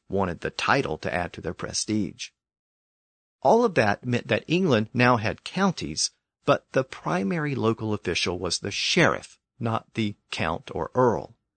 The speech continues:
So let's turn our attention to the sheriff. Back in France, a count's deputy was a viscomus in Latin, or viscount in French.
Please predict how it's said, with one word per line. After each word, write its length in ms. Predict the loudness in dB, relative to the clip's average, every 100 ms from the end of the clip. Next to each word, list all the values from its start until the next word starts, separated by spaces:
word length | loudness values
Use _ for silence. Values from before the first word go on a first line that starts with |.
| _ _ _ _ _ _ _
So 380 | 2 4 4 2
let's 320 | 0 2 0
turn 260 | 0 -2 0
our 140 | -2
attention 480 | -4 -6 -6 -6 -6
to 280 | -6 -8 -8 -8
the 80 |
sheriff. 520 | -2 4 4 2 -8 _ _ _ _ _ _ _ _ _ _ _ 2
Back 240 | 2 2
in 120 | -6
France, 520 | 0 0 2 0 -4 -4
a 80 | -10
count's 560 | -8 -2 -2 0 -2 0
deputy 480 | 2 0 0 -10 -10 -8
was 160 | -4
a 60 | -4
viscomus 800 | 0 2 2 2 -4 -4 -4 -4
in 160 | -4 -2
Latin, 460 | 4 4 4 -4 -16 _ _
or 300 | 4 6 4 _
viscount 760 | -12 -2 0 0 -4 -12 -12 -16
in 140 | -12 -10
French. 500 | -4 -4 -4 -10